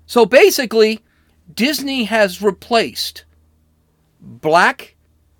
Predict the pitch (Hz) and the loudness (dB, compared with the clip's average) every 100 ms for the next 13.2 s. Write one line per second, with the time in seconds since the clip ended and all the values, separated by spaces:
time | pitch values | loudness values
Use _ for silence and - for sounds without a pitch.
0 | _ _ - 220 220 - 214 214 233 - | _ _ 0 2 2 -2 -2 0 0 -4
1 | _ _ _ _ 170 180 180 185 - 208 | _ _ _ _ -4 -4 -4 -4 0 0
2 | 180 156 135 - _ _ _ _ _ _ | 0 -4 -4 -8 _ _ _ _ _ _
3 | _ _ _ _ _ 165 180 170 - - | _ _ _ _ _ 2 2 2 -14 -2
4 | 175 180 147 101 80 _ _ _ _ _ | 2 2 2 -4 -12 _ _ _ _ _
5 | _ _ _ - 143 - 101 73 _ _ | _ _ _ 0 0 -2 -12 -14 _ _
6 | _ _ _ _ 139 127 - 117 87 - | _ _ _ _ -4 -4 -4 -6 -6 -12
7 | 82 - _ _ _ _ _ _ _ _ | -16 -16 _ _ _ _ _ _ _ _
8 | _ _ _ _ _ - - _ - 170 | _ _ _ _ _ -20 -20 _ 2 4
9 | 233 - 311 294 302 302 254 311 - 254 | 4 0 -6 4 4 4 -4 -6 -4 0
10 | 220 - 196 202 196 - 226 226 180 180 | 0 -2 -6 -2 -2 -4 -6 -6 -4 -4
11 | 180 - - 202 - 180 175 - 180 202 | -4 -8 -10 -10 -8 -8 -8 -6 -8 -6
12 | - 196 151 147 - 160 151 - 147 147 | -2 0 0 -4 -6 -2 -2 -2 -4 -4
13 | 147 147 | -4 -10